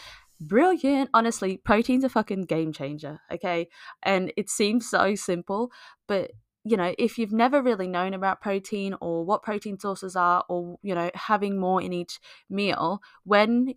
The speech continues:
you do start doing this, you see a massive difference in your appetite, but also at the end of the day, like, protein's gonna support the building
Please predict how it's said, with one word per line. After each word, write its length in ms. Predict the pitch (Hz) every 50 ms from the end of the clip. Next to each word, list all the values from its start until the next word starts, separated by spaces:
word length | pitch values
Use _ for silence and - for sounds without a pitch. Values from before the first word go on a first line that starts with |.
| 190 -
you 120 | 214 214
do 300 | 196 196 - 196 196 202
start 320 | - - 208 202 190 - -
doing 220 | - 190 196 202
this, 200 | 202 240 - -
you 120 | 220 214
see 320 | - - 240 233 233 220 -
a 80 | - 180
massive 440 | 190 185 180 175 175 - 214 180 -
difference 380 | - 180 - - 185 180 - 170
in 100 | 170 170
your 80 | - -
appetite, 580 | 160 156 - - 214 - - 226 233 233 - -
but 100 | 190 180
also 260 | 190 196 - - 208
at 140 | 196 - -
the 100 | 208 202
end 120 | 196 202
of 80 | 220 185
the 120 | - 180
day, 140 | 180 175 165
like, 200 | 160 160 165 - _ - - - - _ _
protein's 400 | - 208 202 - - 233 226 -
gonna 120 | 240 226 214
support 400 | - 214 - - 196 185 180 -
the 80 | 175 175
building 420 | - 170 175 170 175 175 175 170